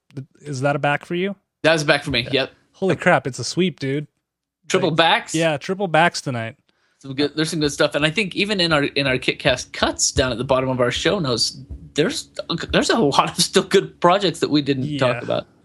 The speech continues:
Speaker 1: There, there's a lot of 'em, so
Speaker 2: It's a
Speaker 1: maybe
Speaker 2: good week to spend your money. Get out there.
Speaker 1: Yep.
Speaker 2: Support 'em.
Speaker 1: Yes, summer. What else are you gonna spend your money on?
Speaker 2: <laughs>
Speaker 1: <laughs> And Father's Day is coming up soon. Yeah, yeah.
Speaker 2: That's right.
Speaker 1: All right, Drew. The sad thing, though, is that it's the end of the episode.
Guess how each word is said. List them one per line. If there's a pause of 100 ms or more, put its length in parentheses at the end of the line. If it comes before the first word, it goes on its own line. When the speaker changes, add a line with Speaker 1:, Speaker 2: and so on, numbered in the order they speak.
(120)
Speaker 1:
There,
there's
a
lot
of
'em,
so (380)
Speaker 2:
It's
a
Speaker 1:
maybe
Speaker 2:
good
week
to
spend
your
money.
Get
out
there.
Speaker 1:
Yep.
Speaker 2:
Support
'em. (160)
Speaker 1:
Yes,
summer.
What
else
are
you
gonna
spend
your
money
on? (500)
Speaker 2:
<laughs> (160)
Speaker 1:
<laughs>
And
Father's
Day
is
coming
up
soon. (380)
Yeah, (260)
yeah. (500)
Speaker 2:
That's
right. (220)
Speaker 1:
All
right,
Drew.
The
sad
thing,
though, (280)
is
that
it's
the
end
of
the
episode.